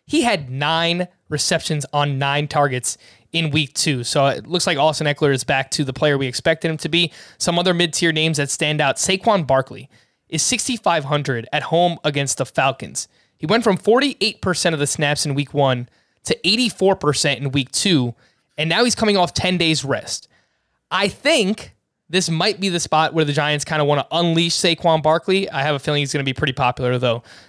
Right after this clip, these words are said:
at sixty-five hundred dollars. Chris Carson,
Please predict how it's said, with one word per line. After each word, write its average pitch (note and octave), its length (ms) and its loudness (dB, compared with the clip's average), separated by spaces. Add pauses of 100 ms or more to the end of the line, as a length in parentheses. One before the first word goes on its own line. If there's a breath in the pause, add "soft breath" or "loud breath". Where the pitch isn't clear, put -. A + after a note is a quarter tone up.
at D3 240 0
sixty-five C3 500 -2
hundred B2+ 220 -2
dollars. C3+ 360 2 (300 loud breath)
Chris - 220 0
Carson, G3 580 0